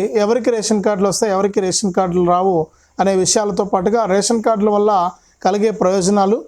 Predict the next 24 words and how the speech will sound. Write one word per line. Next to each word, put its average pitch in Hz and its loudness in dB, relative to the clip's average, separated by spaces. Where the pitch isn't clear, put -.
అలాగే 214 0
ఇప్పటికే 240 -2
అమలైనటువంటి 220 0
పథకాలకు 208 0
అప్లై 202 0
చేసుకునేటువంటి 190 0
అవకాశం 202 0
ఏమైనా 202 2
ఉంటుందా 185 0
అనే 196 0
వివరాలన్నీ 214 0
కూడా 220 0
మీకు 196 -2
కంప్లీట్గా 190 0
తెలియజేస్తాను. 185 0
దయచేసి 202 0
వీడియో 214 0
చూస్తున్న 240 -2
ప్రతి 202 0
ఒక్కరు 220 -2
కూడా 220 0
వీడియోను 202 0
ఎక్కడా 208 -2
కూడా 208 0